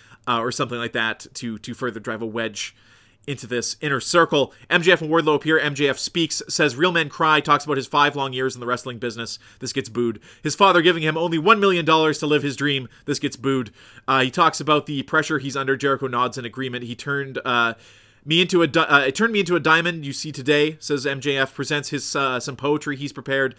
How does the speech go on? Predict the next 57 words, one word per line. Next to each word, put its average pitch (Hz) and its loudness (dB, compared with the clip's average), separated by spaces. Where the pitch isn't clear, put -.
says 156 0
his 135 -6
homies 139 -4
and 123 -12
Proud 127 0
and 123 -6
Powerful 120 -2
will 117 -8
dig 143 4
it. 143 -2
I'm - -4
not 165 6
gonna 156 2
recite 139 0
his 135 -4
poem, 135 -4
but 143 2
it 143 0
was 135 -6
okay. 131 -4
Ortiz 170 -2
on 175 0
the 160 0
mic 151 2
says 160 2
he 139 -6
does 135 -8
not 160 4
want 156 2
this 131 -8
guy 147 2
in 131 0
the 127 -4
Inner 127 -4
Circle. 127 -4
He 131 -6
wants 180 4
him 139 -2
out. 135 0
Jericho 175 4
says, 143 0
"If 131 -10
there's 160 2
an 175 -4
issue 220 2
with 202 8
it, 208 6
it's 156 -2
with 139 -4
him. 233 2
He 220 -2
made 240 4
the 143 -2
stip. 156 2
He 226 2
beat 202 -2
him, 127 -2